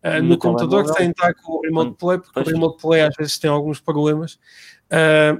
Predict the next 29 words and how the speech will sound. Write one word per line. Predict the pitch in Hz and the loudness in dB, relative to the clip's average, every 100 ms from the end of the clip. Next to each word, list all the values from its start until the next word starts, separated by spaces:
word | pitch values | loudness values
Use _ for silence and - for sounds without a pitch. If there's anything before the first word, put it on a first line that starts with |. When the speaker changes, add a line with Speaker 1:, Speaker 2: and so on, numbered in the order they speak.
| - | -4
Speaker 1:
e | 165 160 165 | -2 -2 -2
o | - | 0
PlayStation | 175 - - | 0 0 -4
Now | 175 180 190 180 | -2 0 2 2
é | 175 175 175 175 175 | 2 2 0 -2 -4
uma | 165 170 | -2 -2
app | 170 | -2
fantástica, | - 165 175 175 - 180 - 175 165 160 160 | -4 -2 0 -2 -6 -14 -4 -2 0 0 -4
funciona | - 160 - 156 | -6 -12 -8 -10
bastante | 147 131 139 _ | -10 -12 -14 _
bem, | 151 147 - _ _ - | -4 -4 -6 _ _ -8
é | 147 | -2
uma | 151 | 0
app | 151 151 | 0 0
à | 151 | 0
parte | - 156 165 - - | 0 -2 -4 -20 -18
e | 147 165 147 143 | -14 -14 -10 -6
é | 147 | -4
muito | 156 156 | -4 -4
melhor | 147 151 | -4 -4
do | 139 | -6
que | 135 147 | -14 -10
o | 143 139 - | -10 -10 -12
Remote | 151 151 143 - | -6 -4 -4 -8
Play. | - - _ _ - _ | -12 -12 _ _ -20 _
Por | - 180 | -2 -2
isso, | 202 - - _ _ - | -2 -6 -14 _ _ 0
ahm, | 170 170 170 165 160 170 | 2 4 2 0 -4 -6
fica | - 160 - 170 | -8 -10 -6 -8